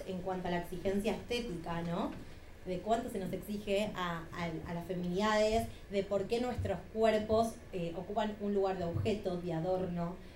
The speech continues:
Así que seguramente vamos a seguir hablando, pero el mundo de la moda fue, eh, un mundo donde se nos cosificó durante muchísimos años y creo que de a poco va cambiando, pero es importante como ponerlo sobre la mesa.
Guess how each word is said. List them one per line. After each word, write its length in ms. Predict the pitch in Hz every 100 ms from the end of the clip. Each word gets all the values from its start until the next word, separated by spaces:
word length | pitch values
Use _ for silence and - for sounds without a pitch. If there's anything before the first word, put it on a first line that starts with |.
| -
Así 80 | 196
que 100 | 196
seguramente 400 | 220 285 269 269
vamos 180 | 233 226
a 20 |
seguir 240 | 196 208
hablando, 540 | 208 202 208 220 254 277
pero 300 | 202 180 170 -
el 120 | 185
mundo 240 | 202 226
de 60 | 226
la 120 | 190
moda 400 | 190 208 233 -
fue, 340 | 185 185 202 220 - - -
eh, 240 | 208 185 190
un 120 | 220
mundo 200 | 226 247
donde 180 | 220 190
se 120 | 185
nos 100 | 165
cosificó 480 | 170 - - 196 208
durante 520 | 208 190 180 180 185
muchísimos 580 | 180 208 208 208 202 226
años 400 | 220 240 269 302 214
y 60 |
creo 240 | 196 202 196
que 60 |
de 60 | 180
a 120 | 175
poco 360 | 226 226 233 -
va 100 | 214
cambiando, 560 | 220 214 208 202 220 247
pero 140 | 185
es 80 | 180
importante 840 | 190 175 170 175 180 185 180 165 160
como 200 | 165 160
ponerlo 380 | 160 170 170 170
sobre 200 | 165 165
la 100 | 160
mesa. 260 | 156 160